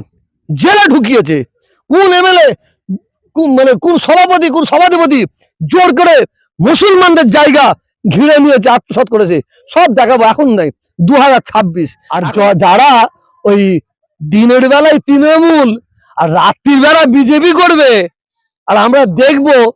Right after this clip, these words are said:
হ্যাঁ, আর তাদের বিরুদ্ধে কথা বলবো নি, হ্যাঁ, মুসলমান ভাই ভাই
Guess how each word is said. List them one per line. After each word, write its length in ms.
হ্যাঁ, 260
আর 160
তাদের 260
বিরুদ্ধে 240
কথা 220
বলবো 300
নি, 80
হ্যাঁ, 240
মুসলমান 520
ভাই 260
ভাই 240